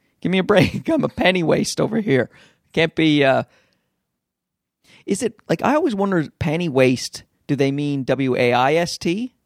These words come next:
as in the penny waste? Or, oh, or the penny waste,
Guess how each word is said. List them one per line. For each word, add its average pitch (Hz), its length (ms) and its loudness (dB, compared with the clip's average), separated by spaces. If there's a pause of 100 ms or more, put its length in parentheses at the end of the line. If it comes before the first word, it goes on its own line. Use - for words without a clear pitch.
(160)
as 120 160 -4
in 120 140 0
the 117 60 -4
penny 127 280 -2
waste? 120 480 -2 (400)
Or, 123 260 2
oh, 220 380 4
or 131 200 2
the 123 80 -6
penny 170 280 -4
waste, 160 500 -4